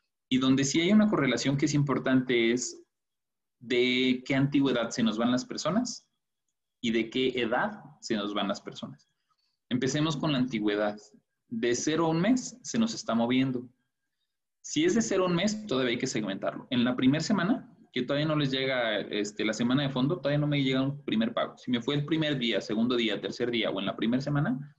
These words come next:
no es un tema salarial. Es un tema de condiciones de trabajo. O sea, nuestro, nuestra recepción es tan mala, y no, no me refiero al lugar donde recibimos a la gente, sino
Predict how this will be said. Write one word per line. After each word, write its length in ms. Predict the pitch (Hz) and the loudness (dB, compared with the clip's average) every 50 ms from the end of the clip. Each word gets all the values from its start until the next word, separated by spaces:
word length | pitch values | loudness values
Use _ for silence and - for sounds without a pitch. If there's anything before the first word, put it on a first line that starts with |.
| _ _ | _ _
no 220 | - 127 135 139 143 | -2 -2 0 0 0
es 100 | 143 147 | 0 -2
un 100 | 139 127 | -2 -2
tema 200 | 127 127 131 127 | 0 0 0 0
salarial. 420 | - 117 110 101 98 98 - _ _ _ _ _ _ _ _ _ _ _ _ _ _ _ _ _ _ _ _ _ _ _ | 0 -2 -2 -2 -2 -4 -6 _ _ _ _ _ _ _ _ _ _ _ _ _ _ _ _ _ _ _ _ _ _ _
Es 160 | - 127 117 139 | -6 -4 0 0
un 100 | 135 127 | 2 2
tema 200 | 139 135 131 135 | 2 0 0 0
de 80 | 127 | 0
condiciones 480 | - 120 107 104 101 - 113 117 120 120 | -2 -2 -2 -2 -2 -4 -2 -2 -4 -4
de 100 | 113 - | -6 -4
trabajo. 460 | 82 80 80 - - - - - _ _ _ _ _ - | -2 -2 -2 -2 -4 -8 -18 -20 _ _ _ _ _ -20
O 40 | 135 | -12
sea, 260 | - - 104 104 101 | -6 -4 -2 -2 0
nuestro, 500 | 104 107 110 110 - - 113 110 107 - | 0 0 0 -2 0 -2 -2 0 0 0
nuestra 360 | 123 123 120 117 - 117 113 | 0 -2 -2 -2 -2 -2 -2
recepción 460 | 117 117 117 123 - - 135 135 139 139 | -2 -2 -2 -4 -6 -6 -2 -2 0 0
es 100 | 143 - | -2 -2
tan 180 | - 117 120 | 0 0 2
mala, 600 | 127 120 127 135 139 135 135 135 131 131 127 - - | 2 0 0 0 0 0 0 0 0 -2 -4 -6 -8
y 160 | - 120 113 110 | -4 0 0 2
no, 280 | 110 113 107 - 110 117 | 2 0 -2 -2 -4 -4
no 160 | 120 120 120 | -2 0 2
me 100 | 127 127 | 2 2
refiero 380 | 117 107 - 120 117 117 120 | 0 0 0 0 0 2 2
al 120 | 117 113 107 | 2 2 2
lugar 320 | 104 104 104 107 113 117 | 0 0 0 0 0 0
donde 220 | 120 123 117 110 110 | -2 -2 0 0 -2
recibimos 560 | 101 104 101 - 113 110 110 113 120 127 - | -2 -4 -4 -2 0 0 2 2 0 0 -2
a 40 | - | -4
la 80 | - | -4
gente, 260 | - 113 113 113 - | 0 0 -2 0 -2
sino 340 | - - 78 78 - - - | -6 -6 -8 -8 -10 -10 -14